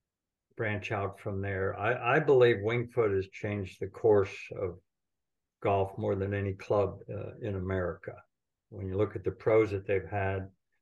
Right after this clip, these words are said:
assistant pros, and gone on to be great pros and great players all over the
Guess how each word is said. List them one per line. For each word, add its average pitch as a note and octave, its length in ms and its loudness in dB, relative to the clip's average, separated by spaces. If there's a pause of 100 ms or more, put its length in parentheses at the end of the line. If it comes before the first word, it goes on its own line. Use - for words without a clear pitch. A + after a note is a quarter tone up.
(480)
assistant G#2+ 380 -4
pros, G2+ 540 4
and E2 180 -12
gone G2 240 0
on F#2+ 240 0
to F2 60 -2
be F#2 200 0
great G2+ 400 0
pros G2 540 2
and E2 120 -14
great G#2 260 -2
players F#2+ 360 2
all F#2 240 0
over F#2+ 180 2
the F2 120 -6